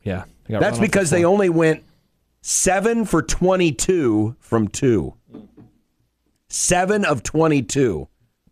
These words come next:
Speaker 2: While Maryland was going, it looks like, what, fifteen for thirty-eight?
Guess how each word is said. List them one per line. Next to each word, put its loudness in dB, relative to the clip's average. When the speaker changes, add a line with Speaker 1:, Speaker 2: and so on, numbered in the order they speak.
Speaker 2:
While 2
Maryland 2
was 0
going, 2
it -4
looks -10
like, -2
what, -12
fifteen -2
for -8
thirty-eight? -4